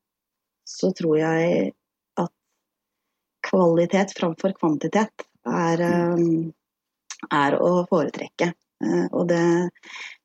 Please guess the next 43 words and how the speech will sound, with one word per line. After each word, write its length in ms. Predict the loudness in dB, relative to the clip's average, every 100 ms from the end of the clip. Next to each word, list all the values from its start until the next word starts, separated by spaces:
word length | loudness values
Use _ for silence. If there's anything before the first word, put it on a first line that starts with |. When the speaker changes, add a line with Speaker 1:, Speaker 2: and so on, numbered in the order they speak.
| -4
Speaker 1:
tror 300 | 2 4 4
jeg 120 | 4
faktisk 320 | 2 0 -2 0
kanskje 280 | -2 0 2
mange 600 | 4 4 2 2 2 2
har 160 | 2
lært 460 | 2 0 -2 -6 0
i 140 | 2
år, 360 | 4 4 2 0 -10 _ _ _ -4
eh, 320 | 0 0 -2
Speaker 2:
Mm, 60 | -4
Speaker 1:
også, 320 | -4 -2 -2
Speaker 2:
det 100 | -2
tror 120 | -2
jeg 100 | -2
Speaker 1:
at, 60 | -2
Speaker 2:
også. 280 | 0 0 -2 -2
Speaker 1:
eh, 60 | 2
veldig 280 | 2 4 4
mange 180 | 4
av 80 | 4
de 140 | 2 0
som 240 | 0 0
har 120 | 0
kanskje 280 | 0 -2 -4
tenkt 340 | 0 0 0
at 100 | -4
de 160 | -2 -2
er 160 | -2 -4
ekstrovert 500 | -10 -8 -4 -4 -4 0
og 380 | 2 4 2 0
trenger 480 | 0 2 2 4 2
å 80 |
ha 200 | 2 0 2
mye 600 | 2 2 2 2 2 0
rundt 180 | 0 -2
seg 180 | -2 0
og 60 | 2
mange 280 | 2 2
rundt 160 | 2 0
seg 140 | -2 -2
hele 180 | -2 -2
tiden, 340 | -2 -2